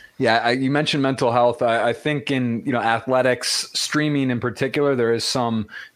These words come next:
people get, it's, it's a, it can happen, right? I, I mean, anywhere it can happen, but in particular, it can be lonely. It can be long hours. You can be in a computer. Um, the, the, it's, it's prevalent. And as I think we actually met,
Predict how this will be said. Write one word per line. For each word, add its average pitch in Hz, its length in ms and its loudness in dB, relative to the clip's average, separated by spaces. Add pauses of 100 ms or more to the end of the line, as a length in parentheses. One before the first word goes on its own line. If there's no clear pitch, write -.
people 135 300 0
get, 117 400 0
it's, 131 180 -4
it's 135 180 -2
a, 135 300 2
it 135 60 0
can 135 120 -2
happen, 131 380 2
right? 110 200 2
I, 120 280 2
I 120 40 2
mean, 135 120 0
anywhere 180 300 4
it 117 60 0
can 123 120 4
happen, 117 320 0
but 123 180 2
in 120 200 0
particular, 131 680 2 (220)
it 120 120 -6
can 139 120 0
be 110 80 0
lonely. 160 540 2
It 139 100 -2
can 127 120 -4
be 113 120 0
long 110 260 2
hours. 135 420 4
You 117 80 -4
can 120 120 -4
be 110 120 0
in 107 80 0
a 101 80 -2
computer. 135 640 0 (220)
Um, 107 360 -2
the, 120 220 0
the, 127 380 2
it's, 127 180 -2
it's 135 160 0
prevalent. 147 520 0
And 135 160 0
as 135 280 2
I 139 120 2
think 170 160 0 (100)
we 147 160 2
actually 180 260 0
met, 135 420 2